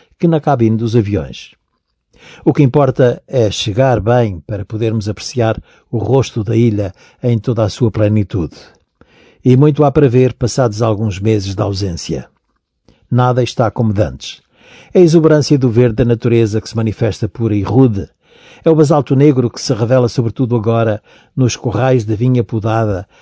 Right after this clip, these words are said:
à espera que a primavera a faça desabrochar. São os terrenos de semeadura com batata do cedo, ou semeados de favo e hortícolas.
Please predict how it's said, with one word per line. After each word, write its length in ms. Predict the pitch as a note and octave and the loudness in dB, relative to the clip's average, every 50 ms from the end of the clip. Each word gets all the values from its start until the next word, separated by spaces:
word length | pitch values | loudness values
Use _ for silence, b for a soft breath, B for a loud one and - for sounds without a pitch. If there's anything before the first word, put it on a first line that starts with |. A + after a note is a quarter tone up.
| b b - | b b -4
à 120 | B2+ B2+ | -2 -2
espera 420 | A#2+ - - - - C3 B2+ B2+ | -2 -2 -4 -2 0 2 2 2
que 140 | A#2 - C3 | 2 0 -2
a 40 | A2+ | -2
primavera 560 | - A#2+ A#2 A#2 A2 G2+ A2+ A2 A#2 A2+ G#2+ | 0 0 0 0 0 2 2 2 2 2 2
a 40 | G#2 | 0
faça 340 | - - A#2 A2+ - - G#2+ | -2 -2 -2 -2 -2 -4 -8
desabrochar. 720 | F#2+ G2 G#2+ A2 G#2+ A2 G#2+ G#2 - A#2+ A2+ G#2+ G#2+ G2+ - - _ _ b b b b b b b b b | -6 -6 -6 -4 -4 -6 -6 -4 -4 -2 -2 -2 -4 -6 -10 -16 _ _ b b b b b b b b b
São 200 | - - D#3 D#3+ | -2 0 2 2
os 100 | D3 - | 2 2
terrenos 460 | - C#3+ B2+ C3+ D3 D3 C#3+ C3 A#2+ | 0 2 4 4 4 4 4 0 -2
de 100 | B2 C3+ | -2 -4
semeadura 560 | - - - D3 C3+ B2+ A#2 B2 C3 C3+ C3 | -4 -4 -2 0 2 2 2 2 2 2 2
com 140 | B2 - C3 | 2 0 0
batata 400 | A2+ A#2 A2 - B2 A2+ - B2+ | -2 -2 0 0 -2 -2 -2 -4
do 140 | A2+ A2 G#2+ | -6 -8 -8
cedo, 500 | - - - C3+ B2 A#2+ G2+ G2+ D#2 - - b b b b b b b | -8 -2 0 2 2 2 0 -4 -8 -12 -16 b b b b b b b
ou 120 | - C3+ | 0 0
semeados 460 | A#2 - - C#3 C3+ C#3+ C3+ B2 A2+ G#2 | 0 0 0 0 2 2 2 0 0 -2
de 120 | A#2 A#2+ | -2 -2
favo 340 | - - D3 C3+ B2 A2+ A2 | 0 0 0 0 0 0 0
e 100 | A2+ A#2+ | 0 0
hortícolas. 680 | A2+ G#2 - - B2+ B2 - - E2+ C#2+ C#2+ - - | -2 -2 -2 -2 -2 -2 -2 -6 -12 -12 -14 -16 -18